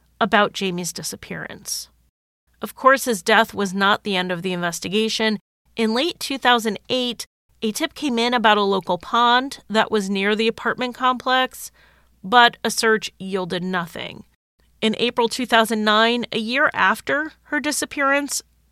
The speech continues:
a full search and rescue team came in with dogs, A T Vs, sonar-equipped boats, trained searchers, the whole nine yards.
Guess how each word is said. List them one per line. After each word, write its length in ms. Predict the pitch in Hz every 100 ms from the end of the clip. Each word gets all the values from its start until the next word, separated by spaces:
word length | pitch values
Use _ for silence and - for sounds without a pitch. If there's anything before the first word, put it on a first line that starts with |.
| -
a 300 | 220 208 202
full 360 | - 254 240
search 460 | 226 - 240 262 -
and 220 | 233 196 190
rescue 420 | 214 208 - 226
team 360 | - 233 220
came 280 | 214 208 208
in 120 | 196
with 160 | 180 170
dogs, 460 | 269 254 262 226 220
A 160 | - 190
T 180 | 165 202
Vs, 720 | 190 247 247 247 247 214 - -
sonar-equipped 1300 | - - 233 226 233 226 226 - - - 202 - - -
boats, 520 | 262 262 254 - - _ _ _ _
trained 520 | - - 233 233 220
searchers, 800 | - - 247 247 - 240 233 220
the 160 | - 214
whole 260 | - 226
nine 300 | 214 190 175
yards. 480 | 175 143 - - -